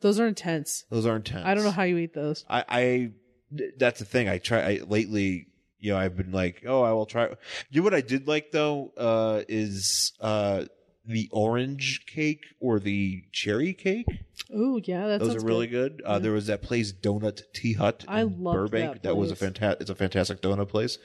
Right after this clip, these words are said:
Speaker 1: Go to that place
Speaker 2: It's
Speaker 1: if
Speaker 2: on
Speaker 1: you're ever in
Speaker 2: Magnolia.
Speaker 1: Burbank.
Speaker 2: So if you're hanging around Magnolia and you're going to all
Speaker 1: And
Speaker 2: those
Speaker 1: I
Speaker 2: cool
Speaker 1: think it's
Speaker 2: shops.
Speaker 1: twenty-four seven.
Speaker 2: Twenty-four seven. Uh, they do have a s-, nice selection of, uh, of donuts.
Speaker 1: Yeah.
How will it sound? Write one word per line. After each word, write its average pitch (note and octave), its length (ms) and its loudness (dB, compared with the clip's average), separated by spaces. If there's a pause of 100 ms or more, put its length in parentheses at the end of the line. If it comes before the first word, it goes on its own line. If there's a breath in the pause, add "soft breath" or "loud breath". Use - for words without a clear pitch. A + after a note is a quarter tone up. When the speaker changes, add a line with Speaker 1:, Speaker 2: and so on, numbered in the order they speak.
(180 loud breath)
Speaker 1:
Go G#3 140 4
to A3+ 80 2
that F#3 280 -2
place E3 180 -4
Speaker 2:
It's A#2+ 80 -2
Speaker 1:
if C3 60 4
Speaker 2:
on B2+ 80 0
Speaker 1:
you're A2+ 80 0
ever A2+ 80 4
in A2 80 -4
Speaker 2:
Magnolia. A2+ 340 2
Speaker 1:
Burbank. F#2 100 -8
Speaker 2:
So A2 140 0
if G2+ 100 -6
you're G#2 140 2
hanging G#2+ 260 0
around G#2 240 2
Magnolia G2 380 2
and F#2 100 -2
you're F#2 60 -2
going F#2+ 200 -4
to F#2+ 60 -4
all F#2+ 80 -4
Speaker 1:
And A3 100 0
Speaker 2:
those A#3+ 80 4
Speaker 1:
I A#3+ 40 2
Speaker 2:
cool - 80 -4
Speaker 1:
think D#4+ 140 0
it's G4+ 80 4
Speaker 2:
shops. - 80 -6
Speaker 1:
twenty-four C4+ 440 0 (360)
seven. G#3+ 460 4 (160)
Speaker 2:
Twenty-four G#2+ 260 -2
seven. F#2 400 0 (280 loud breath)
Uh, F#2+ 140 0
they G2+ 120 0
do G2+ 120 0
have F#2+ 140 0
a F2+ 40 -2
s-, - 140 -4
nice G2 260 0
selection F2 460 0
of, F2 180 -2
uh, F2+ 220 0
of F#2 100 -10
donuts. - 400 -4 (120)
Speaker 1:
Yeah. D#3+ 200 0